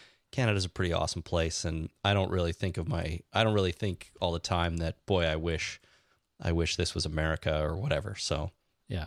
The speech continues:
Speaker 1: we're
Speaker 2: And, you know, the, the plus side is I can walk into, uh, I can walk into a mall down the street, and I'm pretty sure nobody in that mall has brass knuckles.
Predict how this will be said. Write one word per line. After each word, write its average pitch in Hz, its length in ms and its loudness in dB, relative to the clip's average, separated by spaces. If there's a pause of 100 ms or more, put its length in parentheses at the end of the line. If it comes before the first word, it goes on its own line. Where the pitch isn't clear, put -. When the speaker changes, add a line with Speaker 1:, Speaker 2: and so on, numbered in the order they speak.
(120)
Speaker 1:
we're 208 100 4
Speaker 2:
And, 202 260 2
you 202 100 4
know, 170 160 4
the, 170 180 0
the 165 160 0
plus 185 280 2
side 143 200 4
is 131 200 2
I 143 180 2
can 143 280 2
walk 131 300 4
into, 117 480 2
uh, 104 400 4
I 117 100 2
can 139 140 -2
walk 120 240 4
into 107 220 4
a 101 60 4
mall 107 260 4
down 104 180 4
the 98 80 2
street, 104 340 0
and 107 120 -2
I'm 139 160 2
pretty 139 240 4
sure 117 300 4
nobody 117 360 2
in 110 120 4
that 104 200 4
mall 98 340 4
has 92 220 0
brass 95 300 0
knuckles. - 380 -2